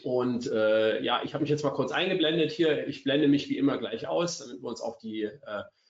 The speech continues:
auf die Slides und auf die Inhalte konzentrieren können. Und am Ende, äh, machen wir dann wieder eine Fragenrunde und sammelt gerne alles und dann am Ende sozusagen feuerfrei.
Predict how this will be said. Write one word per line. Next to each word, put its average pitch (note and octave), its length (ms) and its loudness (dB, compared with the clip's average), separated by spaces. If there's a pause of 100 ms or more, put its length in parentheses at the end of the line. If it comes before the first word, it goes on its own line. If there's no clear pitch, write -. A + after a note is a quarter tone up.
(280)
auf - 160 -10
die B2 80 -8
Slides F3+ 480 2
und C#3 40 0
auf C3 140 0
die C#3+ 140 -6
Inhalte D#3 340 0
konzentrieren C#3 720 2
können. C3+ 240 2
Und B2+ 80 0
am A2+ 160 -2
Ende, A#2 480 2
äh, A2+ 220 2
machen A#2+ 240 -4
wir A#2+ 40 -8
dann A#2+ 120 -2
wieder A#2+ 140 -2
eine A#2 120 0
Fragenrunde A#2+ 920 0
und A2+ 240 0
sammelt A2+ 400 -2
gerne G#2+ 340 -2
alles G#2+ 460 0
und G#2 220 -4
dann G#2 160 -2
am G#2 160 -6
Ende G2+ 440 -2
sozusagen G2 680 -4
feuerfrei. A#2 720 0